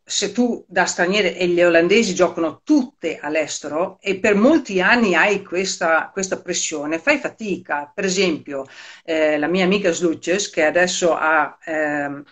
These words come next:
ha smesso, ha smesso, non ce l'ha fatta più, ha fatto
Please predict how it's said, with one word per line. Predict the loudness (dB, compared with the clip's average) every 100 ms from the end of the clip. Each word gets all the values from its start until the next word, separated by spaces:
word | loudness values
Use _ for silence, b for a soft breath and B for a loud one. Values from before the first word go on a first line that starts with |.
| _
ha | -4
smesso, | 2 2 2 -2 -6 -6
ha | -4 0
smesso, | 0 0 -2 -8
non | -6 -4
ce | -2
l'ha | -2
fatta | -4 -6
più, | -6 -4 -4
ha | -4
fatto | -8 -10 -4 0 0 -2